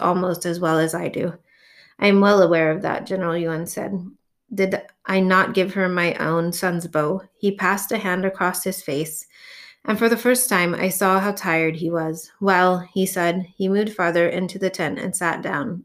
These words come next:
Lai Po poured him a cup of tea. "My heart may wish you safe at home, Mulan, but the heart is not always granted what it desires. This much all three of us know. Given the circumstances, I think Lai Po's choices make,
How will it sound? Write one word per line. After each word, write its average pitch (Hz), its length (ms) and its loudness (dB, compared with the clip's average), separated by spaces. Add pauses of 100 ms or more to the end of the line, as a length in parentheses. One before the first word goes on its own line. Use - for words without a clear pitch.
Lai 196 80 0
Po 196 240 0
poured 190 260 -2
him 180 140 -2
a 185 40 -4
cup - 220 -12
of - 140 -8
tea. 156 340 -6 (640)
"My 208 240 6
heart 214 300 4
may 202 160 6
wish 185 340 4
you 196 80 2
safe 175 320 -2
at 175 120 -2
home, 170 260 -2
Mulan, 170 580 -2
but 196 420 -2 (160)
the 196 160 2
heart 196 240 2
is 202 120 4
not 190 220 2
always 175 280 -2
granted 175 500 -4
what 190 140 -2
it - 120 -4
desires. 180 680 -4 (160)
This 208 240 0
much 196 380 0
all 190 140 0
three 180 240 -2
of 156 120 -2
us 165 220 -2
know. 156 300 -4 (500)
Given 220 220 6
the 226 80 6
circumstances, 190 1000 0
I 196 100 0
think 202 440 0
Lai 208 180 2
Po's 190 380 0
choices 190 600 0
make, 185 300 0